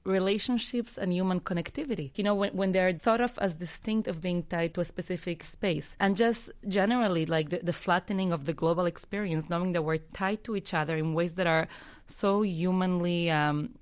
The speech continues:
significant and intrinsic that don't have to do with physical location.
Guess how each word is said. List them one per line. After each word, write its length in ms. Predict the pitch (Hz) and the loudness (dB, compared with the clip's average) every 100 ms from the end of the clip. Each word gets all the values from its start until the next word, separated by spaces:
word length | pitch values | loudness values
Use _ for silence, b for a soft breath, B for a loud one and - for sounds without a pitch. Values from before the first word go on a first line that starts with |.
| - | -16
significant 680 | - - 196 208 - 175 156 | -8 -4 -2 -2 0 0 0
and 80 | 156 | 0
intrinsic 760 | 156 - 220 240 - 139 - | 0 0 0 0 0 -4 -2
that 180 | 170 143 | -4 -2
don't 200 | 185 190 | 0 0
have 180 | 196 190 | -2 -4
to 80 | 165 | -4
do 120 | 185 | -2
with 140 | 170 | -2
physical 420 | - 175 165 - | -4 -8 -6 -6
location. 640 | 151 151 196 254 - 147 | -6 -4 -4 -2 0 -2